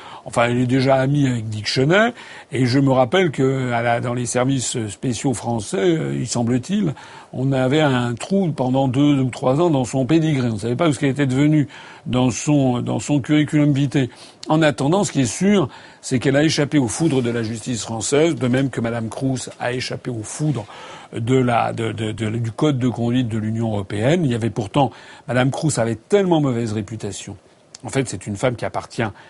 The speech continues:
qui est très, très proche de la mafia. Elle avait tellement mauvaise réputation que parmi les fonctionnaires européens, il y avait une circula-, une, une pétition qui avait circulé, et il y a, et, et aux Pays-Bas également, je crois, de mémoire, que cette pétition avait, je crois, recueilli cent cinquante mille signatures.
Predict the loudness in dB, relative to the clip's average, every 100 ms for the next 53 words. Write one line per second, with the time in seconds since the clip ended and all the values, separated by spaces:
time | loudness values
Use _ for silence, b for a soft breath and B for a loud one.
0 | B -8 0 0 0 -6 -6 -8 -8 -12
1 | -14 -4 0 0 B B B B -6 -4
2 | -2 -2 0 2 2 2 0 -4 -6 -6
3 | -6 -2 -2 -2 0 0 2 0 0 0
4 | -2 0 0 0 0 -2 -2 -2 -2 -2
5 | -2 -4 -2 -4 -2 -2 0 2 0 0
6 | B B B -4 -2 0 0 -2 0 -2
7 | -2 -4 -8 -4 0 0 0 B B B
8 | -2 2 2 4 4 2 4 4 4 4
9 | 2 2 0 0 0 0 0 2 2 0
10 | -2 -4 -2 0 0 0 2 2 2 -2
11 | B B B B -8 -6 -6 -6 -10 -8
12 | -6 -2 0 0 0 0 -2 -2 -2 -2
13 | -4 -4 -2 -2 0 0 -2 -4 -4 -6
14 | -6 -6 -8 -6 -4 -6